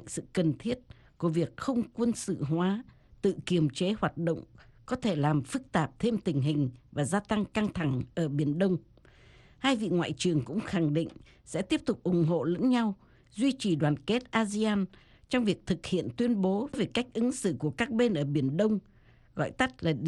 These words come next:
O C, và đàm phán về bộ quy tắc ứng xử trên biển, gọi tắt là C O C, phù hợp với luật pháp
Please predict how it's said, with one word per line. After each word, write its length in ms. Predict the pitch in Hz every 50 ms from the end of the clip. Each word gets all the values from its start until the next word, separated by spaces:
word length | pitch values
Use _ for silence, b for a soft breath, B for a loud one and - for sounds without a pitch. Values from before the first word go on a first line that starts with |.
| 185 208 156
O 120 | 208 202
C, 200 | 196 - - - 196 190 185 165 b b b b b b b b
và 80 | - 175
đàm 240 | 170 180 160 151
phán 360 | 147 - - 170 170 185 208 294 -
về 100 | 208 170
bộ 180 | 139 160 160
quy 220 | - - - 247 247
tắc 280 | 247 - 277 277 -
ứng 160 | 196 208 233 254
xử 240 | - - 180 135 120
trên 220 | - 220 220 190 165
biển, 280 | 160 156 117 117 135 - - b b b b b
gọi 180 | - 151 147 -
tắt 360 | 117 - 233 240 240 - -
là 120 | - 156 139
C 280 | - - - 202 196
O 140 | - 196 190
C, 180 | 170 - - - 196 196 185 160 b b b b b b b
phù 160 | - - 202
hợp 280 | 165 147 180 160 - -
với 120 | - 196
luật 160 | 208 175 - -
pháp 160 | - 185